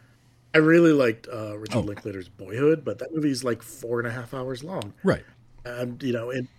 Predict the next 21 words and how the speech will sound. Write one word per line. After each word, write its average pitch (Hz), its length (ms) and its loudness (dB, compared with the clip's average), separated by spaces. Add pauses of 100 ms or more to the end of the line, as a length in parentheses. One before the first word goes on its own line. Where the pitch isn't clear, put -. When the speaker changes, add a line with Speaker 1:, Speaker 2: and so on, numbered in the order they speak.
(320)
Speaker 1:
like, 175 180 4
I 143 40 6
found 170 200 6
that 120 140 2 (200)
movie, 117 280 -6
like, 107 240 -8
deeply 139 320 0
affecting, 107 600 -2
but 113 160 -6
I 113 100 -4
don't 120 240 -6
know 110 140 -4
if 101 100 -10
I 107 80 -6
would 98 200 -10
watch - 240 -12
it - 80 -14
again. 95 320 -12 (1400)
Speaker 2:
But - 100 6
I - 60 6
think 208 240 0